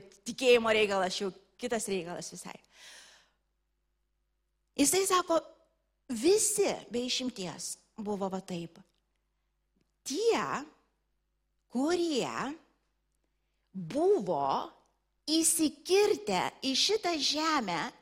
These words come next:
ir negalėjo paleisti jos, žinot, kaip būtų, savo vaikų, savo darbų,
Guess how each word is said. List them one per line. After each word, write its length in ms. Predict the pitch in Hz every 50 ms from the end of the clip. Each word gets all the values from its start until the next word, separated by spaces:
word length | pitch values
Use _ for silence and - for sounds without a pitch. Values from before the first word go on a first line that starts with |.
| - 311
ir 80 | 320 302 311
negalėjo 480 | 302 302 302 262 302 302 320 339 330 311 320
paleisti 800 | - 285 285 269 269 277 294 302 320 311 285 262 - - 254 247
jos, 320 | 214 262 254 226 208 202 -
žinot, 240 | 285 311 311 302 -
kaip 140 | 262 247
būtų, 180 | 240 262 - 254 - - - - - - - -
savo 380 | - - - 277 294 330 339 311
vaikų, 720 | 339 349 330 311 - - - 247 285 285 262 240 214 208
savo 460 | 202 - - 254 269 294 285 311 311 320
darbų, 880 | 262 269 311 320 320 302 226 185 190 233 285 302 285 262 233 208 185